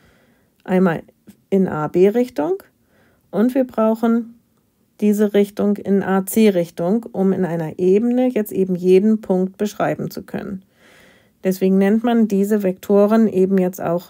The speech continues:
Spannvektoren. Sie spannen eine Ebene auf,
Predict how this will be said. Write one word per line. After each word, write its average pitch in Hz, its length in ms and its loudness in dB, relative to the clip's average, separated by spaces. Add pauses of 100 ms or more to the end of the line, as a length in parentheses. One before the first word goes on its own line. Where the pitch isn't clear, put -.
(160)
Spannvektoren. 160 1400 0
Sie 165 180 -10
spannen 226 800 0 (400)
eine 196 400 0
Ebene 185 580 0
auf, - 320 -10